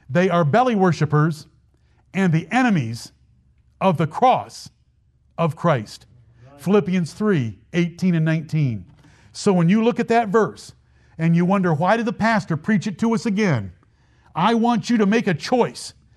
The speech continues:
that Asaph made in seventy-seven ten with inferior content. I want you to make the choice with superior content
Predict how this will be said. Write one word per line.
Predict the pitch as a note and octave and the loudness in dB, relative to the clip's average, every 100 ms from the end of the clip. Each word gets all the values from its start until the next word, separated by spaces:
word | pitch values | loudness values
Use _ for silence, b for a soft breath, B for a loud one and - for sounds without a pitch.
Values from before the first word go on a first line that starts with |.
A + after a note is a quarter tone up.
| b b | b b
that | E3+ F3 | -2 0
Asaph | B3 - - B3+ F#3+ | 0 0 0 0 0
made | A3+ C4 | 0 0
in | G#3+ D#3 | 0 0
seventy-seven | - B3 B3 A3 - B3+ A#3+ | 0 0 -2 -2 0 0 -2
ten | - G#3 C3+ C3 D3 B B | -2 0 0 0 -2 B B
with | G3 G#3 | 0 2
inferior | G3 E3 - C#4+ C#4+ C4+ C#4+ | 0 -2 0 0 0 -2 -4
content. | - B3+ F#3+ D3+ C3 C#3 - b b b b | 0 0 0 0 -2 -4 -10 b b b b
I | F3 | -2
want | A3 A3 G#3 C4+ | 0 0 0 2
you | |
to | D4 | 2
make | A3+ F3 | 0 0
the | F3+ | -2
choice | - G#3 G#3 E3+ | -2 0 0 0
with | G3 - | -2 0
superior | G3+ - D#4 E4+ C#4+ | -4 -4 -2 -2 -2
content | F#3 G3+ F3+ D3+ F3+ E3+ F3+ | -4 -2 -2 -2 -2 -4 -6